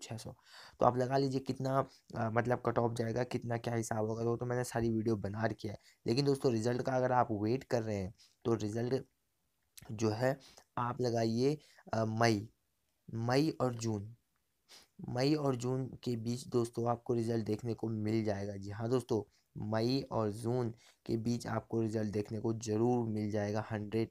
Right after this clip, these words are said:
परसेंट मिल जाएगा दोस्तों। क्योंकि दोस्तों, इस बार काफ़ी कैंडिडेट बैठे थे, लगभग दस लाख, कोई कम नहीं होते हैं दोस्तों, दस लाख कैंडिडेट।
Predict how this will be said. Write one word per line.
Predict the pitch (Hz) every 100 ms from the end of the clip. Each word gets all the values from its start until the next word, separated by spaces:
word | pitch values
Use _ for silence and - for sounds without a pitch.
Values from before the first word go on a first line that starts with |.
| -
परसेंट | 107 - 117 117
मिल | 107
जाएगा | 95 98 98
दोस्तों। | 101 - 135 135 - - -
क्योंकि | 120 117 160 156 - - 123
दोस्तों, | 123 139
इस | 135
बार | 123 131 135 131
काफ़ी | - 131 139
कैंडिडेट | 131 127 120 123 139
बैठे | 123 113 117
थे, | 104 - _ -
लगभग | 113 120 123 139 127
दस | 120 131 127
लाख, | 127 -
कोई | 139 135
कम | 139
नहीं | 151 135
होते | 123 117 113
हैं | 107
दोस्तों, | 110 143 139
दस | 123 -
लाख | 117 117
कैंडिडेट। | 113 107 113 139